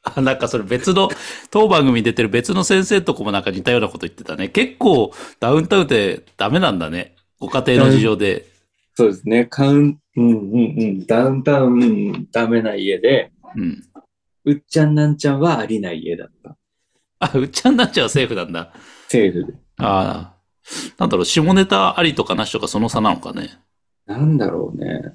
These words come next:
Speaker 2: 叩くからかな。なんかわかんないけど。
Speaker 1: ツッコミがね、ちょっと暴力チックというか、そういう見方をされたのかもしれんね。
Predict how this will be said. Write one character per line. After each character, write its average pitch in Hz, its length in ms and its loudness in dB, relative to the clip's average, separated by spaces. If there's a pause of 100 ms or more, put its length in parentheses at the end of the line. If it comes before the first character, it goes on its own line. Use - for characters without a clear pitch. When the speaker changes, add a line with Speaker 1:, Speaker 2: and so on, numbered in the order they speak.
Speaker 2:
叩 - 340 0
く - 120 -12
か - 140 0
ら 92 100 0
か 85 120 -2
な。 82 240 -4
な 113 120 2
ん 127 40 2
か 113 120 2
わ 95 120 4
か 160 140 4
ん 160 60 8
な 151 80 6
い - 40 0 (320)
け - 60 0
ど。 - 460 0 (240)
Speaker 1:
ツ - 100 -2
ッ 143 160 -4
コ 185 120 4
ミ 185 120 4
が 180 140 2
ね、 214 240 2
ち - 80 -2
ょ 160 40 2
っ - 20 0
と 120 120 0
暴 127 220 2
力 - 200 2
チ - 140 -8
ッ 127 100 -10
ク - 100 -18
と 92 100 -6
い 82 80 -2
う - 80 -8
か、 - 240 -8
そ 110 180 0
う 107 60 4
い 107 240 2
う - 140 -10
見 107 100 -6
方 98 320 -2
を - 180 -8
さ - 140 -4
れ 90 80 0
た 87 120 -4
の 87 80 -4
か 95 140 -4
も - 100 -6
し - 140 -12
れ - 100 -10
ん - 80 -12
ね。 - 200 -8